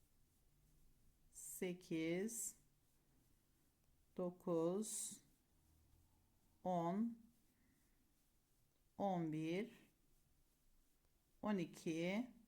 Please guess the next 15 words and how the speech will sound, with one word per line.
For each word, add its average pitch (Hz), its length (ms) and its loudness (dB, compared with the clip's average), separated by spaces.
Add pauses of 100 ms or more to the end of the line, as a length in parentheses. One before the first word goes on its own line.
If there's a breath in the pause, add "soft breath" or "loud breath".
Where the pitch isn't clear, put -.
(760 soft breath)
ve 220 320 4 (120)
on 208 200 6
üç. - 440 -2 (520 soft breath)
On 285 180 6
üç - 240 4
tane 196 320 4
ilmeğim 175 520 2
var 151 220 4
tığımın 180 360 2
üzerinde. 151 680 2
Tığımdaki 175 560 4
ilmeği 165 440 2
de 190 80 4
saydığım 165 720 2
vakitte. 151 600 0